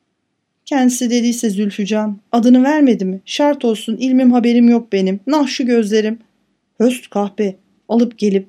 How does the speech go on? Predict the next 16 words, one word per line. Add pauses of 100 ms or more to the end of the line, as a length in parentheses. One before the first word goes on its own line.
(140)
burada
buluşturup
yataklar
serip
çiftleştiren
ben
miyim? (580)
Bitmektesin
ki
orospu,
nah
günah
benden
gitti. (920)
Aman
dur,